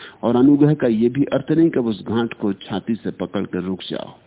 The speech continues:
जाना तो पार है। लक्ष्य को मत भूलो,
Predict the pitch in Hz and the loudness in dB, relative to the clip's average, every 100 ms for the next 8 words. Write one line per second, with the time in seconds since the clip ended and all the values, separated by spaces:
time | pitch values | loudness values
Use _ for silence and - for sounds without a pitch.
0 | _ _ _ _ _ _ _ _ _ _ | _ _ _ _ _ _ _ _ _ _
1 | _ _ _ _ _ _ 113 120 107 117 | _ _ _ _ _ _ -6 -2 -2 -2
2 | 101 92 - 87 90 92 - _ _ _ | -4 -6 -6 -6 -8 -10 -16 _ _ _
3 | _ _ _ _ _ _ _ _ _ - | _ _ _ _ _ _ _ _ _ -20
4 | - - 135 147 - - 123 110 101 92 | -20 -2 2 2 -2 -8 -4 -2 -2 -4
5 | 117 113 113 | -4 -2 -2